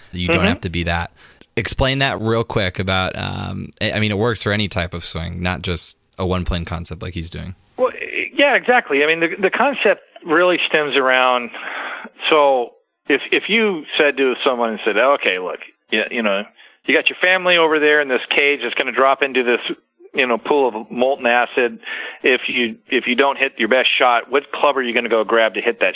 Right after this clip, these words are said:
Speaker 2: shot?" Right? If you have to hit a straight, well-hit shot, regardless of the distance, a lot of people go, "I'm gonna grab my seven iron, or I'm gonna grab my six, uh, eight iron,"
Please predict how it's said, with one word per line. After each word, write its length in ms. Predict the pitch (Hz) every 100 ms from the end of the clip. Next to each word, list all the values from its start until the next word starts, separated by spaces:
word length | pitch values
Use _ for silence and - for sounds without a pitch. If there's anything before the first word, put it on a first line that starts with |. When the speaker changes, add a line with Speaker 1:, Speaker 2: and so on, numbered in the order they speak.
| -
Speaker 2:
shot?" 280 | 113 76 - _ _ _ _ _ _
Right? 320 | 113 113 123 - _ _ _ -
If 120 | 113
you 80 | 127
have 140 | 117
to 60 | 113
hit 180 | 120 120 -
a 80 | 120 -
straight, 300 | - 127 123 - _ _ _ _ _
well-hit 380 | 113 123 117 107 -
shot, 280 | 120 95 92 _ _ _ _
regardless 360 | 113 131 143 131
of 100 | 135
the 100 | 113
distance, 420 | 113 104 - 92 - - _ _ _
a 40 | 117
lot 100 | 143
of 80 | 151
people 240 | 143 123
go, 120 | 113
"I'm 120 | 107
gonna 120 | 117 107
grab 200 | 123 107
my 100 | 98 -
seven 260 | 113 104
iron, 360 | 92 90 92 101
or 80 | 113
I'm 80 | 104
gonna 120 | 101
grab 200 | 107 104
my 160 | 98 98 -
six, 140 | - _ -
uh, 60 | 120
eight 180 | 123 107
iron," 280 | 85 76